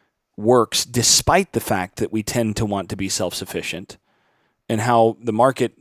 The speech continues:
serves as to, serves to mitigate that at its best. And secondly, how that self-sufficiency on the indi-, on the, in, in terms of,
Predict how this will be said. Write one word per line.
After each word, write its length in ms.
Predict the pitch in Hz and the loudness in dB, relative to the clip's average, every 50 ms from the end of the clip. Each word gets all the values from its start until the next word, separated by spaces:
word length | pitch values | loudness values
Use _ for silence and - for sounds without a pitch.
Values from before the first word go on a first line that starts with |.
| _ _ _ - | _ _ _ -8
serves 340 | - - 135 123 110 107 113 | -4 -2 -2 -2 -2 -2 -4
as 120 | 104 - - | -4 -4 -6
to, 200 | - 127 113 - | -6 -6 -6 -4
serves 300 | 101 - - 139 123 - - | -4 0 0 0 0 0 -2
to 80 | 117 | -4
mitigate 580 | 104 104 110 139 175 175 147 113 104 98 95 - | -4 -2 0 2 2 2 2 2 0 -4 -4 -4
that 260 | 98 82 73 78 - _ | -6 -6 -6 -6 -8 _
at 120 | - 110 104 | -6 -4 -4
its 140 | 95 - - | -4 -6 -8
best. 520 | - 87 78 90 - - - - - - _ _ _ _ _ _ _ _ _ _ _ _ _ - | -8 -6 -6 -6 -8 -10 -12 -14 -16 -20 _ _ _ _ _ _ _ _ _ _ _ _ _ -4
And 100 | 127 120 | -2 2
secondly, 480 | - 170 170 - 202 175 113 127 117 110 | 2 2 2 2 0 -4 -2 -2 -4 -2
how 460 | 104 135 135 131 123 123 120 123 - - - - | -2 0 4 6 6 6 4 4 0 -8 -2 0
that 200 | 135 135 123 - | 0 2 2 2
self-sufficiency 1080 | - 151 131 127 - - - - 170 170 - 170 143 - - - 107 104 101 107 120 _ _ _ _ _ _ _ _ _ - 131 | 2 4 2 2 0 -4 -4 -2 -2 0 0 0 -2 -2 -2 -2 -2 -4 -6 -8 -12 _ _ _ _ _ _ _ _ _ -2 0
on 180 | 123 120 117 | 0 2 2
the 160 | 117 110 110 | 2 0 0
indi-, 260 | - 135 131 117 113 113 - | 0 -2 -2 -2 -4 -4 -4
on 320 | 135 135 117 131 127 120 113 | -4 -2 0 0 0 0 0
the, 320 | 110 110 - 117 127 113 | -2 -2 -4 -6 -8 -6
in, 140 | 143 139 127 | -6 -6 -6
in 180 | - 135 123 117 | -4 -4 -6 -4
terms 300 | - - 131 127 113 113 | -4 -4 -4 -2 -2 -2
of, 360 | 113 107 104 - - - - | -2 -2 -2 -4 -8 -10 -10